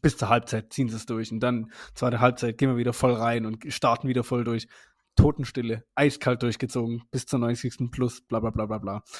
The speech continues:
Da war dieses Spiel vorbei, die Leistung von Schalke wurde auch nicht besser.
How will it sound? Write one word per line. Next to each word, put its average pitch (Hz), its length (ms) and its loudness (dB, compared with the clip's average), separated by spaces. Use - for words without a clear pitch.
Da 135 100 8
war 151 80 12
dieses 139 180 4
Spiel 175 180 6
vorbei, 143 280 10
die 135 260 0
Leistung 131 340 2
von 131 120 0
Schalke 131 240 2
wurde 127 160 -2
auch 117 60 -4
nicht 117 160 -8
besser. 165 340 4